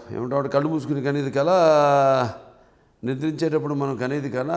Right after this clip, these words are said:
నిద్రపోతున్న సమాజాన్ని మేలుకొల్పేది కళ అని. అటువంటిది చతుషష్ఠి కళలకు కానాచి అయిన మన భారతదేశం మన క-, కళల వెలుగును ప్రపంచ నలుమూలలా ప్రసరింపజేసి మన దేనే-, మన దేశ ఔన్నత్యాన్ని చాటి చెప్పిన ఎందరో మహానుభావులు పుట్టిన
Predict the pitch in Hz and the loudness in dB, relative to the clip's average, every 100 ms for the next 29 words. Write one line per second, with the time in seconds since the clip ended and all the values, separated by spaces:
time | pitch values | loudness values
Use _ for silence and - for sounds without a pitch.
0 | 160 143 135 131 135 160 147 151 139 135 | 0 0 -2 -2 -4 -4 -4 -6 -4 -2
1 | 160 151 170 190 190 156 135 147 160 147 | 0 2 2 2 2 2 0 0 0 -2
2 | 131 127 120 117 110 98 - _ _ _ | -2 -4 -4 -4 -4 -10 -16 _ _ _
3 | _ _ _ _ 135 156 170 170 170 160 | _ _ _ _ 0 2 4 6 6 6
4 | 151 147 139 135 131 131 123 - - - | 2 0 -2 -4 -4 -6 -8 -12 -20 -20
5 | _ - 147 175 139 165 165 147 117 143 | _ -4 -2 0 2 2 2 0 2 2
6 | 156 135 117 127 147 139 135 131 127 123 | 2 0 0 0 0 -2 -2 -4 -4 -2
7 | 120 127 131 127 117 127 113 117 113 110 | -2 -2 -4 -4 -6 -6 -4 -4 -4 -4
8 | 110 107 123 156 131 156 185 160 - - | -4 0 0 2 2 2 2 0 -4 -14
9 | - - _ 131 151 160 156 147 170 175 | -20 -20 _ 2 2 2 2 2 2 4
10 | 170 151 139 151 160 143 135 156 160 135 | 4 2 -2 -2 -2 -2 -2 -2 -2 -2
11 | 131 123 156 147 131 120 117 127 123 156 | -2 -2 -2 -2 -2 -4 -4 -4 -2 0
12 | 147 135 185 175 170 160 143 139 139 135 | 0 0 0 0 0 2 0 0 -4 -6
13 | 135 127 156 180 196 180 160 175 160 156 | -4 -2 0 0 0 2 2 2 2 2
14 | 139 131 131 117 | 0 -4 -2 -4